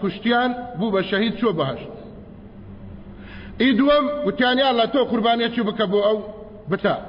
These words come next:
ئەو گوتی: «ترسە.» عەقیدە و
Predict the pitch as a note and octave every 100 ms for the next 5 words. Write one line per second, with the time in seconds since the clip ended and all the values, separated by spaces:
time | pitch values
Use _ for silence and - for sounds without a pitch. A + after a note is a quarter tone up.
0 | - - - - - - - - G#3+ A#3+
1 | A#3+ - C#4 B3+ - - - A3 G#3 D4
2 | B3 C3+ - - - - - G3 G#3+ G3
3 | C#4+